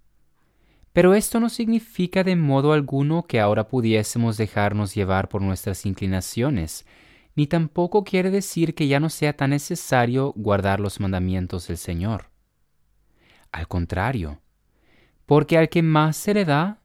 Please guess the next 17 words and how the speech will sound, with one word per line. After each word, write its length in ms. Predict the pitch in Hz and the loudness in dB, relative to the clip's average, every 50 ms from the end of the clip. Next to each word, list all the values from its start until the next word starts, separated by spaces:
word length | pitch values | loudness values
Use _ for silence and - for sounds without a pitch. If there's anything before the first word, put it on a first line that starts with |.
| _ _ _ | _ _ _
más 400 | - 101 101 98 98 95 92 - | -4 -2 0 0 0 0 -2 -2
se 160 | - - 110 | -4 -4 -2
le 60 | 98 | -2
exigirá. 800 | 98 95 - - - 101 - - - - 87 92 95 87 85 - _ _ _ _ _ _ _ _ _ _ _ _ _ _ _ _ _ _ _ _ _ _ _ _ _ _ _ _ _ _ _ _ _ _ - | -2 -2 -4 -8 -8 -8 -8 -4 -4 -2 -2 -2 -2 -4 -8 -12 _ _ _ _ _ _ _ _ _ _ _ _ _ _ _ _ _ _ _ _ _ _ _ _ _ _ _ _ _ _ _ _ _ _ 0
Entonces, 800 | 165 175 180 180 - - 180 180 196 202 202 - - 220 214 190 | 2 2 2 2 2 2 2 2 2 2 -2 -2 -2 -2 -2 -2
si 160 | - - 196 | -2 0 2
en 80 | 185 185 | 2 2
nuestro 380 | 185 196 196 190 - - 202 190 | 2 2 0 -2 -2 -4 -4 -2
Señor 380 | - 214 202 196 196 208 220 | -2 0 0 0 0 0 -2
se 140 | 226 - 233 | -2 -2 -2
nos 180 | 226 233 - - | -2 -2 -2 -4
concede 520 | - 226 220 208 - - 151 151 151 151 | -2 -2 -2 -2 -2 0 0 2 2 2
la 160 | 143 139 - | 0 0 0
plenitud 500 | - 131 127 127 127 - _ - 143 143 | 0 0 0 0 -2 -4 _ -2 0 2
de 80 | 156 170 | 2 2
la 120 | 175 170 | 2 2
gracia, 580 | 165 151 131 123 117 - - - 127 127 131 | 2 2 0 0 -2 -6 -4 -2 -2 -2 -2